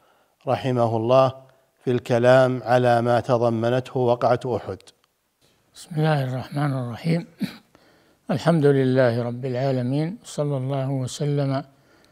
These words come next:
Speaker 2: على نبينا محمد وعلى آله وأصحابه أجمعين. وقعة أحد اسم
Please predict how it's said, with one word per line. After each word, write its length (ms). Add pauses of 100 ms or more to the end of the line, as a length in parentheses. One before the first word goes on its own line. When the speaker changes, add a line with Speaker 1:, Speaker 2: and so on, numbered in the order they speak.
(300)
Speaker 2:
على 420
نبينا 640
محمد 600
وعلى 640
آله 380
وأصحابه 880
أجمعين. 400 (960)
وقعة 480
أحد 600 (1160)
اسم 500